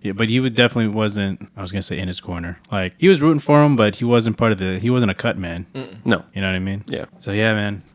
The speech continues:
Speaker 1: What about the, there's a back essay guy?
Speaker 2: <laughs> That guy's an
Speaker 3: <laughs>
Speaker 2: idiot.
Speaker 3: That guy's a dumbass.
Speaker 1: I
Speaker 3: So
Speaker 1: like that scene a lot, though.
Speaker 3: That guy's a fucking bozo.
Speaker 1: <laughs> Easy.
Speaker 3: Yeah.
Speaker 1: <laughs> You know why they did that?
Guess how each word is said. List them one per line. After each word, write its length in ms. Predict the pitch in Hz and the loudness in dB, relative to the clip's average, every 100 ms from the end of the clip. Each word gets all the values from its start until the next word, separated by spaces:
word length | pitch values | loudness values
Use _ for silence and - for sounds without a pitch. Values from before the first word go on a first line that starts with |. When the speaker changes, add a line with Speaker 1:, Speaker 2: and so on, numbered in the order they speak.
| - | -2
Speaker 1:
What 140 | 131 | 2
about 400 | 135 139 131 - | 4 4 4 0
the, 400 | 117 104 98 95 - - | -4 0 0 -4 -6 4
there's 220 | 120 107 | 4 6
a 60 | |
back 540 | 95 92 92 90 - - - - | 0 0 -2 -2 -6 -16 -16 -8
essay 360 | 95 - 92 | -8 -6 -8
guy? 320 | 85 82 82 - _ _ _ - | -8 -8 -10 -16 _ _ _ -10
Speaker 2:
<laughs> 120 | 127 254 180 190 - | -2 -2 -2 -8 -12
That 0 | |
guy's 380 | - 120 120 107 | -2 2 4 4
an 100 | 107 - | 0 -8
Speaker 3:
<laughs> 60 | |
Speaker 2:
idiot. 420 | 120 110 107 107 - 151 - - | -6 -4 -4 -6 -8 -14 -6 2
Speaker 3:
That 140 | 151 | 4
guy's 240 | 135 110 95 | 4 2 0
a 80 | 87 90 - | -10 -10 2
dumbass. 640 | 107 104 98 95 - - | 2 2 0 -2 -6 2
Speaker 1:
I 40 | 156 | 6
Speaker 3:
So 60 | 156 | 8
Speaker 1:
like 220 | 147 147 | 6 4
that 180 | 139 127 | 0 0
scene 200 | - 123 | 0 2
a 60 | 120 | 4
lot, 220 | 117 - | 4 4
though. 180 | 120 117 | 2 2
Speaker 3:
That 180 | - 135 | 2 4
guy's 180 | 120 107 | 4 0
a 20 | |
fucking 300 | 120 110 101 | -6 -4 -4
bozo. 680 | 101 101 98 95 101 113 131 - - - _ | -2 -2 -2 -2 -4 -10 -10 -8 -8 -8 _
Speaker 1:
<laughs> 160 | _ | _
Easy. 460 | 92 95 90 95 101 - - 170 - | -8 -4 -4 -4 -6 -10 2 2 4
Speaker 3:
Yeah. 300 | 117 95 101 | 2 2 -2
Speaker 1:
<laughs> 40 | _ _ - - | _ _ -20 -6
You 160 | 131 | 2
know 120 | 143 | 4
why 160 | 139 127 | 6 6
they 100 | 123 | 4
did 220 | 113 110 | 2 2
that? 240 | 135 143 | 4 4